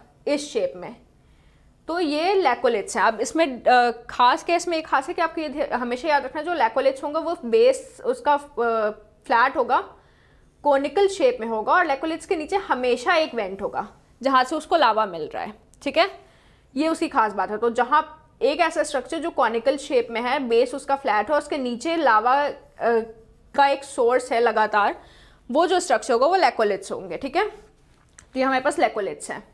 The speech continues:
आप देख सकते हैं, लार्ज डोम शेप्ड with level base, ठीक है? ऐसा सा उसका बेस है। And pipe like conduit from below, तो नीचे से उसके पास हमेशा एक सोर्स है, जो कि पाइप,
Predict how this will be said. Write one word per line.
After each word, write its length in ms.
आप 120
देख 200
सकते 160
हैं, 100
लार्ज 340
डोम 240
शेप्ड 420
with 280
level 560
base, 180
ठीक 120
है? 60
ऐसा 360
सा 120
उसका 180
बेस 320
है। 240
And 200
pipe 340
like 280
conduit 460
from 220
below, 200
तो 100
नीचे 360
से 120
उसके 380
पास 280
हमेशा 320
एक 200
सोर्स 480
है, 180
जो 140
कि 80
पाइप, 320